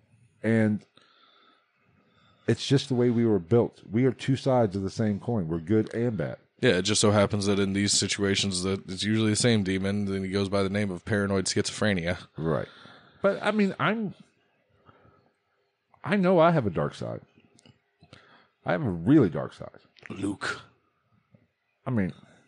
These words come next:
Speaker 2: You are the chosen one, Annie.
Speaker 1: I, I have always said there's a fine line between normal, God-fearing, upright, standing American or citizen of any country and a serial killer. It only takes one little thing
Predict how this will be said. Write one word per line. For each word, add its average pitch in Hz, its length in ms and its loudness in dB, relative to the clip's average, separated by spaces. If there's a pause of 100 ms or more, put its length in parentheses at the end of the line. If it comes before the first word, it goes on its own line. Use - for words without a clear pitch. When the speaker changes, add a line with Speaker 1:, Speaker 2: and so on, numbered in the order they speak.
(240)
Speaker 2:
You 285 180 2
are 285 40 2
the 262 100 0
chosen 269 420 2
one, 247 160 0
Annie. 220 480 0 (580)
Speaker 1:
I, - 420 -2
I - 80 -10
have 202 260 0
always 165 240 6
said 143 160 4
there's 135 140 6
a 87 80 4
fine 123 500 2
line 104 320 2
between 85 560 -2 (520)
normal, 104 420 2 (720)
God-fearing, 92 920 0 (440)
upright, 95 500 0
standing 90 640 -2 (120)
American 101 600 0
or 82 140 -6
citizen 104 420 0
of 82 100 -4
any 101 180 0
country 110 440 0 (480)
and 90 140 -2
a 80 40 -4
serial 73 340 -4
killer. - 300 -12 (420)
It 120 80 4
only 113 220 4
takes 87 260 -4
one 110 360 -2
little 110 180 4
thing 78 400 -4